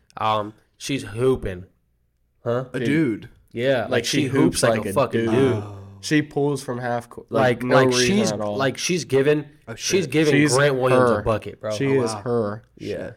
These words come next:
Speaker 3: Damn, why Grant Williams?
Speaker 1: 'Cause Grant Williams is garbage. <laughs> <laughs> That is dog water.
Speaker 3: Taking on, bro.
Speaker 1: But yeah, I would have won the women's tournament.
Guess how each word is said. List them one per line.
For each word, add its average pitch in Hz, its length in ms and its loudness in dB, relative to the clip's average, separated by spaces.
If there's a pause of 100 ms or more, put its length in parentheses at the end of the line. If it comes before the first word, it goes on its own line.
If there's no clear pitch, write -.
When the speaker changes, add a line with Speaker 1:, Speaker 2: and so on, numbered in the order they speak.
(180)
Speaker 3:
Damn, 139 260 0
why 120 160 2
Grant 139 240 -2
Williams? 110 480 -4
Speaker 1:
'Cause 131 120 -16
Grant 151 220 4
Williams 143 220 4
is 104 140 -6
garbage. 117 640 -4
<laughs> 269 380 -4 (500)
<laughs> - 680 -6 (800)
That 175 200 -2
is 131 180 -4
dog 120 640 -4
water. 104 280 -4
Speaker 3:
Taking 117 220 2
on, 110 160 0
bro. 113 260 2
Speaker 1:
But 127 100 -4
yeah, 117 260 0
I 139 220 0
would 156 140 4
have 139 80 2
won 139 140 2
the 135 60 2
women's 127 340 2
tournament. 110 520 -2